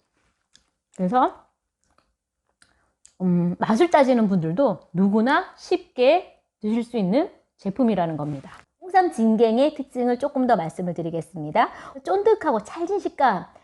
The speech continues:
어, 입안에서 정말 사르르 녹아요. 근데 이렇게 맛있는데도 불구하고 설탕이 전혀 들어있지 않습니다.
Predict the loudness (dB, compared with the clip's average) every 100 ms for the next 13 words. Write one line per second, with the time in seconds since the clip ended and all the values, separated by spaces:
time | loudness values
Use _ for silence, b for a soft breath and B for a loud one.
0 | b b _ -4 2 6 6 6 0 -2
1 | -4 -6 -4 -2 0 0 0 -2 -4 -8
2 | b b b 2 2 2 -6 0 4 4
3 | 2 0 2 2 0 -2 0 2 2 0
4 | -2 -2 0 0 2 0 0 -6 -4 -4
5 | -2 -4 -4 -4 -2 -2 -2 -6 -6 -6
6 | -8 -6 -6 -8 -10